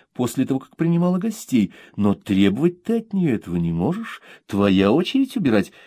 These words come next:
Вот и убирай. Я ничем не могу тебе помочь. Ты там живёшь и обязан соблюдать правила». «Да она специально их позвала именно вчера, потому что знала, что сегодня моя очередь», —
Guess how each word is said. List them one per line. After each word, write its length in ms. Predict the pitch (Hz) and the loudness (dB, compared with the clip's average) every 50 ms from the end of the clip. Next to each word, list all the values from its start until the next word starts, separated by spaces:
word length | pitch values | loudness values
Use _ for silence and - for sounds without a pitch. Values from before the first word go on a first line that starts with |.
| _ | _
Вот 180 | - 90 85 - | -10 -10 -6 -4
и 40 | 90 | -6
убирай. 540 | 85 73 82 87 85 90 120 180 226 220 - _ _ _ _ | -4 -2 -2 0 0 2 2 0 0 -4 -8 _ _ _ _
Я 160 | - 104 101 90 | -2 0 0 0
ничем 420 | 87 95 - - - 127 151 165 | 0 -2 -4 -2 0 0 0 2
не 60 | 131 | 0
могу 200 | 101 92 85 104 | 0 0 -2 -2
тебе 220 | - - 170 190 190 | -6 -4 -6 -6 -6
помочь. 580 | - 104 87 80 80 92 160 87 - - - _ _ _ _ _ _ | -6 -8 -8 -6 -4 -4 -4 -6 -8 -12 -16 _ _ _ _ _ _
Ты 80 | - - | -8 -4
там 160 | - 107 98 | -4 -4 -2
живёшь 640 | - - 104 92 90 139 226 247 196 - - - - _ _ _ _ _ _ _ _ | 0 0 0 0 2 0 0 -2 -4 -6 -12 -16 -20 _ _ _ _ _ _ _ _
и 100 | - 95 | -8 -8
обязан 420 | 90 - 80 98 113 - - 208 | -6 -2 0 0 0 0 -2 -4
соблюдать 460 | 202 - 185 104 90 82 85 - - | -6 -6 -6 -4 -4 -4 -4 -6 -8
правила». 440 | - 87 85 87 113 156 214 226 220 - _ _ _ - - - - - - - | -10 -8 -6 -4 -4 -4 -4 -8 -10 -14 _ _ _ -20 -18 -16 -16 -16 -14 -14
«Да 240 | 113 107 170 190 | -4 0 2 4
она 320 | 220 214 220 240 240 240 247 | 4 4 4 6 6 6 4
специально 880 | 240 - - - - 226 254 202 - - - - 240 254 254 240 240 | 4 0 -4 -2 0 0 0 0 -2 -4 0 2 4 4 4 4 4
их 160 | 254 254 - - | 2 2 2 0
позвала 340 | - 247 220 233 240 240 | -2 0 4 6 6 6
именно 220 | 240 247 240 247 214 | 6 6 6 4 4
вчера, 720 | 170 - - - - 302 294 254 240 233 233 202 170 147 | 4 0 -4 -4 -2 -2 -2 0 2 4 4 6 4 2
потому 240 | - - 190 185 - | 0 0 0 0 2
что 180 | - 196 175 - - - | 2 0 0 -2 -4 -6
знала, 480 | - 135 120 123 147 175 202 226 247 254 | -4 -2 2 4 6 6 6 6 4 4
что 180 | - - 277 269 | 2 4 2 2
сегодня 380 | - - 277 285 277 220 269 | 2 4 2 2 2 2 2
моя 240 | 262 254 247 233 220 | 2 4 4 6 6
очередь», — 540 | 208 202 185 - - - - - - - | 6 4 2 -2 -4 -6 -6 -6 -8 -10